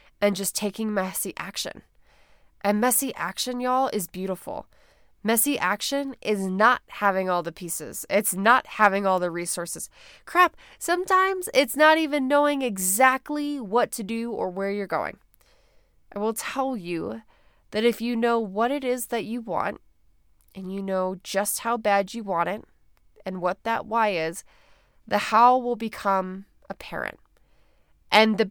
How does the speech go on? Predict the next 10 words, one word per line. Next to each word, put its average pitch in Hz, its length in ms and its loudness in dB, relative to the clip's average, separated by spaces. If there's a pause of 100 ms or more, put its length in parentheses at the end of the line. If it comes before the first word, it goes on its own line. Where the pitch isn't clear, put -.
(160)
best 269 480 4
and 220 240 0
most 254 320 2
successful 254 920 -2
leaders 247 460 -2
and 196 160 -6
people 233 420 -8
in 226 120 -4
the 247 60 -2
world 175 480 -4